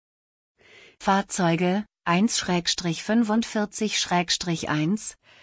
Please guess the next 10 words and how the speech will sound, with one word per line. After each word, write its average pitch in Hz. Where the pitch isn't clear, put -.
acht -
Schrägstrich -
neunzehn 175
Schrägstrich 175
eins, 156
acht -
Schrägstrich 175
einundvierzig 214
Schrägstrich 180
eins. 185